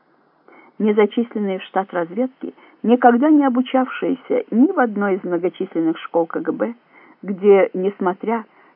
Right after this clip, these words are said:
на сверхконспирацию, могли остаться их следы,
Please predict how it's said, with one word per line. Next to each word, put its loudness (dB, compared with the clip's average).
на 4
сверхконспирацию, -2
могли 2
остаться -6
их 0
следы, -6